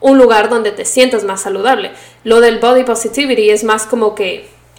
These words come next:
no importa que estoy en sobrepeso, igual me voy a amar. Y ahora, quiero que entiendan que eso me parece espectacular, me parece súper chévere que la gente trabaje en su confianza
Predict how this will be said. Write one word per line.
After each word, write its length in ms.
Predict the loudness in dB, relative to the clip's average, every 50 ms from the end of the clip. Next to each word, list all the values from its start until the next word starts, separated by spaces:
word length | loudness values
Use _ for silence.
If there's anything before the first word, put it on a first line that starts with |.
| _ -4
no 160 | 0 2 2
importa 500 | 2 2 2 2 2 2 2 0 -2 -4
que 60 | -4
estoy 180 | 0 2 2 2
en 100 | 2 2
sobrepeso, 680 | 2 0 0 0 -2 -2 -4 -4 -4 -4 -4 -6 -6 -6 -6
igual 360 | -4 -2 0 2 2 2 2
me 80 | 0
voy 160 | -2 -2 -2 -4
a 40 |
amar. 200 | -6 -10 -12 -12 -14 -18 -20 _ _ -20 -20 _ _ _ _
Y 120 | -4 -2 0
ahora, 380 | 0 0 -2 -4 -8 -12 -10 -4
quiero 280 | 0 2 2 2 2
que 280 | 0 -2 -2 -2 -4 -4
entiendan 640 | -4 -4 -4 -2 -2 -2 0 0 0 -2 -4 -4 -4
que 240 | -4 -4 -4 -4 -4
eso 180 | -4 -2 0
me 120 | 0 0 0
parece 240 | -2 -4 -4 -4 -6
espectacular, 760 | -6 -6 -8 -8 -8 -10 -10 -6 -4 -2 0 2 2 2 2
me 120 | 0 -2
parece 280 | -4 -6 -8 -8 -8 -6
súper 380 | -4 -4 -2 -2 -4 -6 -6
chévere 380 | -4 -2 0 0 0 0 -2 -4
que 120 | -4 -6
la 100 | -6 -6
gente 360 | -6 -6 -4 -4 -4 -4 -4 -6
trabaje 520 | -6 -6 -4 -2 0 0 0 0 0 -2
en 60 | -2
su 180 | -2 -4 -6 -8
confianza 760 | -10 -14 -16 -8 -2 0 0 2 0 0 -2 -4 -4 -4